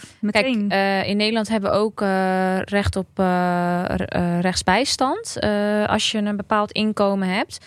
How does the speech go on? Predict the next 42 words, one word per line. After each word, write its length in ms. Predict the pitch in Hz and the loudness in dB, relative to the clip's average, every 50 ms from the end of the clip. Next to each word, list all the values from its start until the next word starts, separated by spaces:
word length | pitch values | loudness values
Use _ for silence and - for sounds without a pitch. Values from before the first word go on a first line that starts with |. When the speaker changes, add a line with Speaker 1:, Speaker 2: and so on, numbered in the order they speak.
| - - - - _ | -20 -20 -20 -8 _
Speaker 2:
Maar 220 | - 190 165 160 | 2 2 4 4
ja, 120 | 165 156 151 | 4 2 0
dat, 160 | 165 165 160 165 170 - | -2 -4 -6 -8 -10 -8
dat 260 | - 175 180 165 - | -6 -4 -4 -4 0
weet 240 | 170 180 170 190 - | 2 2 2 2 2
niet 160 | 247 254 - | -2 -4 -2
iedereen. 600 | - 247 240 233 220 226 226 226 226 226 226 214 | -2 0 0 2 2 2 2 2 2 0 0 0
En 80 | 185 180 | 0 0
als 140 | 185 - | 0 0
je 60 | - 185 | 0 -2
dat 180 | 185 180 170 | -2 -2 0
wel 260 | 170 185 180 180 185 | 2 2 2 2 2
weet, 280 | 175 180 175 170 170 - | 2 2 0 0 0 -2
dan 120 | 175 175 175 175 175 175 175 180 180 175 165 | -2 -2 0 0 0 0 0 -2 -2 -2 -2
vind 200 | - - 196 180 | 0 0 0 2
je 60 | 196 | 2
het 80 | 180 185 | 2 2
nog 80 | 180 - | 2 2
steeds 280 | - 190 185 202 - | 2 2 2 2 0
spannend. 300 | - - 208 202 208 208 | 0 0 0 0 0 0
Want 120 | 196 190 190 | 0 -2 -2
misschien 200 | 180 - - 220 | 0 0 0 0
heb 100 | 214 - | 0 0
je 60 | 220 | 0
een 260 | 202 196 190 185 180 | 0 2 2 0 0
wat 160 | 170 175 170 - | 0 -2 -2 0
simpelere 520 | - 240 233 240 233 233 220 214 214 208 | 0 0 0 0 0 -2 0 0 -2 -2
vraag 320 | - - 202 190 196 196 | 0 0 0 2 2 0
en 60 | 196 180 | -2 -2
denk, 180 | 175 175 - | -2 -2 -2
ja, 200 | - 175 165 160 - - - - - _ | -2 -2 -2 -2 -6 -10 -14 -20 -6 _
moet 100 | 208 202 | -2 0
ik 80 | 190 | 0
daar 120 | - 180 165 | 0 0 0
dan 140 | 165 170 - | 0 -4 -4
echt 200 | - - - - | -4 -4 -4 -2
per 100 | - - | -2 -2
se 120 | - 175 | 0 0
een 140 | 165 165 - | 0 0 -2
advocaat 500 | - - - - - - 220 226 233 - | -4 -6 -8 -4 0 2 2 2 2 0
voor 140 | - 214 190 | -4 -2 0
bellen? 380 | 202 208 208 202 202 208 208 | 0 0 2 2 0 -2 -2